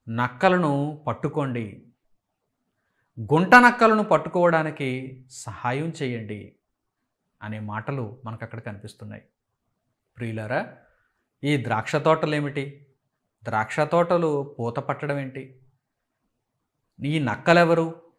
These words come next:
గుంట నక్కల స్వభావాన్ని కలిగి ఉన్నవారెవరు?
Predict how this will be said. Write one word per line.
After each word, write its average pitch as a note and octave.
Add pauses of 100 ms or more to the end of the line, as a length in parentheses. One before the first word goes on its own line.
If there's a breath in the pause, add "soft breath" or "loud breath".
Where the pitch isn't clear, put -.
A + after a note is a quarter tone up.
(400)
గుంట B2+
నక్కల F3+
స్వభావాన్ని D#3
కలిగి D3+
ఉన్నవారెవరు? C#3+